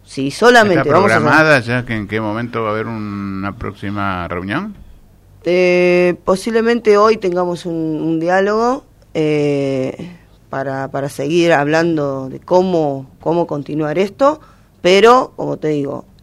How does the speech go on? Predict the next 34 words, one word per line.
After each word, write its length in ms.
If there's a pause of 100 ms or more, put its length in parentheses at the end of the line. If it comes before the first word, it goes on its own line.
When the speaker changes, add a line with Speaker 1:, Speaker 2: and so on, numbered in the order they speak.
Speaker 1:
eh, 560 (240)
esto 380
no 200
es 160
por 220
fotos, 580 (1000)
se 220
dan 220
por 180
hechos. 280 (640)
Yo 100
siempre 440
las 140
cosas 460
las 240
doy 180
por 220
hechos, 280
porque 220
fotos 680
y 240
imágenes 840
no, 260
no 120
sirven 600
de 120
unidad, 360 (540)
para 300
mí, 200 (340)
cuando 240
después 340
no 160
está 280
plasmado, 720